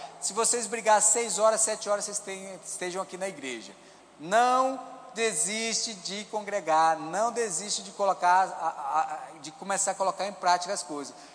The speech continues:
Parece que não tá acontecendo nada, mas começa a declarar, começa a declarar sobre seus filhos, começa a declarar sobre sua casa." E eu vou falar um negócio pra vocês: dois mil e vinte e dois começou com a gente vivendo milagres dentro da nossa família.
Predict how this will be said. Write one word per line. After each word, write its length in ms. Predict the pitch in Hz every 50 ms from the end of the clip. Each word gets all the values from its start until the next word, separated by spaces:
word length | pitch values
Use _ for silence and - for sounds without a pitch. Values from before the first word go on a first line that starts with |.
| - - - -
Parece 580 | 190 202 202 190 202 220 247 254 240 - -
que 80 | - 240
não 120 | 240 233
tá 140 | 208 - 226
acontecendo 640 | 214 220 226 226 - - 214 - - - 226 226 240
nada, 400 | 220 185 170 165 170 170 170 165
mas 220 | 170 175 180 -
começa 320 | - 175 165 180 185 185 202
a 40 |
declarar, 1000 | 180 180 185 - 190 170 156 147 147 147 147 143 - - - - - - - - -
começa 300 | - 165 185 190 - 202
a 20 |
declarar 340 | 190 202 202 202 185 180 180
sobre 200 | - - 185 -
seus 240 | - - 170 - -
filhos, 300 | - - 160 165 160 -
começa 340 | - - 165 170 185 185 -
a 40 | 196
declarar 360 | 185 190 - 190 175 175 175
sobre 240 | 165 - 185 165 -
sua 180 | - 185 180
casa." 400 | - - 151 147 151 143 147 147 - - - - - - -
E 60 | 226
eu 60 | 233
vou 100 | 226 254
falar 220 | 247 - 254 247 247
um 20 |
negócio 320 | 240 233 226 233 220 -
pra 120 | - 240 240
vocês: 360 | 240 269 254 - - 180 165
dois 220 | 151 175 180 170
mil 120 | 175 214 247
e 40 | 247
vinte 220 | 226 254 - -
e 40 | 226
dois 460 | 170 170 180 185 196 208 202 - - -
começou 520 | - 208 208 214 190 - - - 196 190
com 100 | - 208
a 40 | 208
gente 260 | 170 185 196 - 196
vivendo 340 | 180 185 175 160 175 175 185
milagres 480 | 185 196 202 180 156 156 160 160 160 156
dentro 160 | 160 170 170
da 80 | 170
nossa 240 | 160 160 160 - -
família. 500 | - - 196 196 180 135 107 - - -